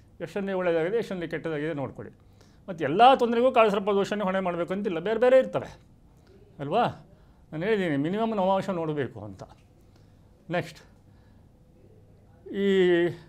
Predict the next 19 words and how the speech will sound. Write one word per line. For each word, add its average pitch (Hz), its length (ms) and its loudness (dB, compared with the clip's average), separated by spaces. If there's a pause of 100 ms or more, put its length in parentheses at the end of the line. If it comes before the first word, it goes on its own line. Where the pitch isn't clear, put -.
(1300)
ಹೆದರಿಕೆ 285 240 0
ಅದು 247 240 6
ಇರುತ್ತೆ 240 260 2
ಕೆಲವರಿಗೆ, 170 340 -2
"ಅಯ್ಯೋ, 208 180 4
ನಂಗೆ 214 260 -2
ಹಂಗಿದ್ರೆ 202 480 2
ಆರು, 190 240 4
ಎಂಟು, 196 240 0
ಹನ್ನೆರಡರಲ್ಲಿ 180 460 -2
ಇಲ್ಲ, 180 160 0
ಅಥವಾ 175 300 2
ಅದ್ರ 165 140 -4
ವಿರುದ್ಧ 175 260 -4
ಮನೆಗಳಲ್ಲಿ 170 500 -4
ಕಾಳಸರ್ಪ 156 380 -6
ದೋಷ 151 320 -8
ಆಗ್ತಾ 160 420 -4
ಇಲ್ಲ, 160 340 0